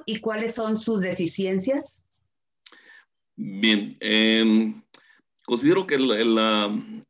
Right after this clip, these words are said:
Speaker 2: eh, la Aprende en Casa dos es una estrategia, eh, un buen esfuerzo que está haciendo el gobierno federal por, por, por acercar los, los contenidos al, a las escuelas a través de la página web,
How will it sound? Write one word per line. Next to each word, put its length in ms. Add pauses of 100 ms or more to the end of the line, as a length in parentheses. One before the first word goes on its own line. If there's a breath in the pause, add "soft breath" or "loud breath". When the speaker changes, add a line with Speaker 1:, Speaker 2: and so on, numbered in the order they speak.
(180)
Speaker 2:
eh, 300
la 560
Aprende 260
en 60
Casa 260
dos 460
es 180
una 200
estrategia, 800 (760)
eh, 160 (300)
un 200
buen 140
esfuerzo 460
que 80
está 140
haciendo 260
el 80
gobierno 420
federal 560
por, 300
por, 320 (200 loud breath)
por 140
acercar 500
los, 220
los 240
contenidos 580
al, 240 (180 loud breath)
a 100
las 400
escuelas 540 (300 loud breath)
a 120
través 260
de 100
la 180
página 360
web, 340